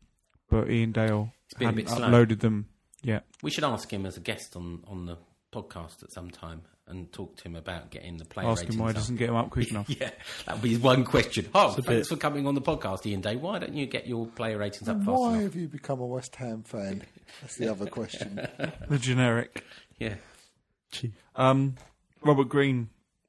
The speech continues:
Speaker 1: was the best player on the pitch, according to Guardian readers.
Speaker 2: Easily, easily.
Speaker 1: Um, Carlton Cole was second.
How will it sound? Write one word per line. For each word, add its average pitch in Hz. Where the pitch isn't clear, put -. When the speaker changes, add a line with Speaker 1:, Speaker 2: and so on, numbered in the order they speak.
Speaker 1:
was 123
the 135
best 120
player 120
on 117
the 113
pitch, 120
according 120
to -
Guardian 117
readers. 104
Speaker 2:
Easily, 104
easily. 113
Speaker 1:
Um, 110
Carlton 123
Cole 120
was 117
second. 123